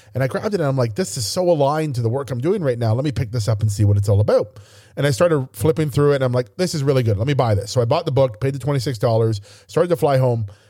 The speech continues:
and I started to read this book and realized, wow, me and this guy think a lot alike. We talk a lot alike.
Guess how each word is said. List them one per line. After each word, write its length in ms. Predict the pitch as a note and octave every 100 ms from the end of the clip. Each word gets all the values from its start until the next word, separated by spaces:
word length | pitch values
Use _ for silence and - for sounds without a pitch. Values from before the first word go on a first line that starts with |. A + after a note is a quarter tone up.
| -
and 80 |
I 40 | C3+
started 220 | - B3
to 40 |
read 160 | G3+ E3
this 140 | C#3
book 260 | G#2+ E3+ -
and 100 | B2
realized, 500 | C3 B2 A#2 A2 G#2 - _ _ _ _ _ _ _ - A2
wow, 160 | A2
me 160 | G2+ D#3+
and 80 | D#3
this 120 | G#2
guy 200 | B2+ A2
think 300 | G2 F3+ E3+
a 40 |
lot 200 | D3 D3
alike. 400 | C#3+ C#3 D3 A2
We 100 | G#2+
talk 320 | G2 E3+ F3
a 40 | D3+
lot 160 | D3
alike. 440 | C#3+ C3+ C#3 C3